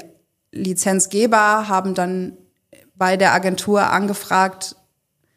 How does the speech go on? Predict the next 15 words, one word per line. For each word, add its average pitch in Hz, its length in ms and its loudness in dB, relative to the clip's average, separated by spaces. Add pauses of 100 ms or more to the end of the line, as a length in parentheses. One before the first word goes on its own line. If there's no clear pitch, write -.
(1800)
das 196 320 2
halt 185 200 0
umzusetzen. 269 840 0
Und 196 180 -4
die 196 80 2
Agentur 196 360 0
hat 202 120 -2
mich 196 140 -2
dann 190 180 -4
gefragt, 180 480 -2
ob 185 120 -6
ich 180 100 -8
Lust 185 180 -4
darauf 180 340 -4
hätte, 180 420 -6